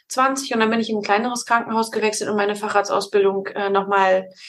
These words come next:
etwas intensiver zu gestalten, weil natürlich Forschung immer, ähm, zu Lasten der Facharztausbildung geht. Und ich gesagt habe, „Ich bleib lieber gastwissenschaftlich tätig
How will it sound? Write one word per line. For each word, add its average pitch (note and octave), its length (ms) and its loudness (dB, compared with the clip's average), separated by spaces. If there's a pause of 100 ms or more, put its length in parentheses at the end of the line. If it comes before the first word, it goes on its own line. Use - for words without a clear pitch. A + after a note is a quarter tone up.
(200)
etwas G#3+ 240 -2
intensiver G#3+ 720 2
zu G#3 200 2
gestalten, G#3 580 2
weil G3 160 4
natürlich G3+ 640 0
Forschung G#3+ 400 0
immer, G3+ 520 4
ähm, F#3+ 320 -2
zu F#3+ 160 -6
Lasten G3+ 400 0
der F#3+ 140 4
Facharztausbildung A#3+ 720 0
geht. A3 180 4
Und G#3 60 -4
ich G3+ 80 -12
gesagt F#3+ 300 0
habe, F#3+ 100 -10
„Ich - 100 -14
bleib G3 200 0
lieber F#3+ 180 2
gastwissenschaftlich G#3 1040 0
tätig A#3+ 440 0